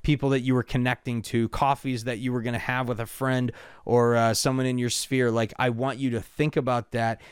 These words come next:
and I want you to go through and give yourself a score. How successful was this past week? How disciplined were you? And my guess, if you're like me, and by being like me, that means you are super imperfect,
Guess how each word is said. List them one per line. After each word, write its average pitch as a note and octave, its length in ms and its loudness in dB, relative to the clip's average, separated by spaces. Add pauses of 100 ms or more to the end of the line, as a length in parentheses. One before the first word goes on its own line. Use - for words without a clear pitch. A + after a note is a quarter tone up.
and A2 100 0
I A#2 40 4
want A#2 220 2
you A#2+ 80 2
to A2 80 2
go A#2+ 260 4
through A2+ 480 0
and G#2 180 -4
give A2+ 160 0
yourself A2 400 0
a G#2 60 -2
score. G#2 420 -2 (180)
How B2+ 220 -2
successful C3 760 -4
was A2+ 260 0
this G#2+ 220 -6
past - 380 -2
week? A2 180 -2
How A#2+ 140 -2
disciplined A#2 680 -4
were A2 140 0
you? A2 320 0 (100)
And C3+ 520 0 (280)
my B2+ 220 2
guess, B2+ 640 -2 (180)
if G2+ 160 -8
you're A#2+ 120 -2
like B2 300 0
me, A#2 420 0 (220)
and A2 160 -4
by A#2 160 2
being B2 320 -2
like B2+ 240 0
me, C3 160 2
that A#2 160 0
means A#2+ 280 0
you A2+ 120 2
are G#2 200 2 (140)
super - 540 2 (100)
imperfect, D#3 840 0